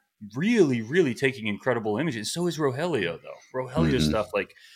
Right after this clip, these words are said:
Speaker 1: he'll always be one of my astro heroes just because, I mean, he was taking this stuff before anybody knew that you really even could. Like, he was one of the first people pioneering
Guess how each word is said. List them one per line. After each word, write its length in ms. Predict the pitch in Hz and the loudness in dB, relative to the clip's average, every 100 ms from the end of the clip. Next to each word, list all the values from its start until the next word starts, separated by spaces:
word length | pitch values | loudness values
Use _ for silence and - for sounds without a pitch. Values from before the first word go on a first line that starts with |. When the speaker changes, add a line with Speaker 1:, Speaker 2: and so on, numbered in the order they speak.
| - _ | -20 _
Speaker 1:
he'll 160 | 180 165 | 4 8
always 300 | 156 143 117 | 10 10 8
be 140 | 117 | 6
one 160 | 113 107 | 4 2
of 40 | |
my 120 | 104 | 6
astro 400 | 95 104 - 98 92 | 6 6 2 -4 -2
heroes 520 | 139 160 98 87 82 | -4 0 2 2 0
just 260 | - 113 - | -4 -4 -6
because, 400 | 104 101 90 - _ _ _ _ - | -4 -2 -2 -10 _ _ _ _ -2
I 80 | |
mean, 140 | 120 120 | 2 2
he 140 | 170 | 2
was 180 | 208 - | 0 0
taking 300 | 123 110 104 | 0 -2 -2
this 160 | 98 - | -4 -4
stuff 300 | - 98 - | 0 0 0
before 300 | 107 - 120 | -10 -8 -2
anybody 300 | 120 110 104 | 0 2 2
knew 420 | 101 101 98 95 - _ - | 2 0 0 -4 -8 _ -2
that 200 | 98 92 | -2 -2
you 140 | 107 | -4
really 260 | 107 113 95 | 0 0 0
even 320 | 95 85 82 | -2 -8 -10
could. 280 | - 127 95 | -2 -2 0
Like, 100 | 98 | 0
he 80 | |
was 140 | 175 135 | 0 2
one 100 | 120 | -2
of 60 | |
the 60 | 98 | -4
first 340 | - 127 117 - | -4 -2 -2 -4
people 240 | 113 95 | -10 -8
pioneering 680 | 92 104 98 92 92 90 85 | -8 -4 -2 -2 -2 -2 -4